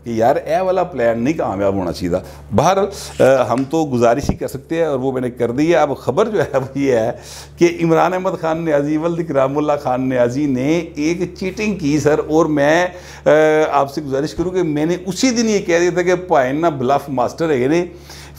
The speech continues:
यानी रंगबाज है ने पूरे, जितने दाल लगे ला देंगे ने फड़ के, और इन्होंने दाल आया है। इस मुस्कुराहट के पीछे सिर्फ झूठ है और कुछ नहीं है,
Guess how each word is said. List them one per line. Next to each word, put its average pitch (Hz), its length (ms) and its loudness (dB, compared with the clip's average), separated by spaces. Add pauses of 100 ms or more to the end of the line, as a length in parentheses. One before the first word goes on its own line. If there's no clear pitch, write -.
(200)
यानी 220 240 4
रंगबाज 214 640 2
है 160 160 -4
ने 160 100 -6
पूरे, 147 640 -2
जितने 208 300 -6
दाल 151 320 2
लगे 147 240 -4
ला 117 180 0
देंगे 127 160 -4
ने 147 100 -2
फड़ 113 200 -4
के, 151 180 -2
और 180 260 2
इन्होंने 165 340 -4
दाल 123 380 2
आया 104 200 2
है। 92 120 -6 (420)
इस 160 180 -6
मुस्कुराहट 165 760 0
के 185 80 -8
पीछे 165 340 -2
सिर्फ 233 460 0
झूठ 151 360 -6
है 165 60 2
और 147 140 0
कुछ 135 300 -8
नहीं 175 180 -2
है, 190 240 -2